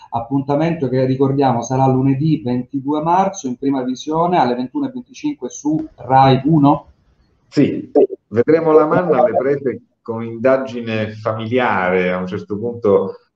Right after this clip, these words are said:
Speaker 2: eh, all'inizio della puntata, suo padre gli comunica che è morto un cugino di cui lui nemmeno si ricorda, un cugino di quando erano piccoli, che frequentavano Macari, eccetera.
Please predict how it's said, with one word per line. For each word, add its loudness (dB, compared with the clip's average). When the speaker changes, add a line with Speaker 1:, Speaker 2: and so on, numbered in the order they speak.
Speaker 2:
eh, -8
all'inizio 0
della 4
puntata, 2
suo 0
padre 4
gli -2
comunica 0
che 0
è -2
morto 0
un -6
cugino -2
di -4
cui -2
lui 0
nemmeno -4
si -6
ricorda, 2
un -10
cugino -12
di -8
quando -8
erano -4
piccoli, -4
che -2
frequentavano -2
Macari, 0
eccetera. -4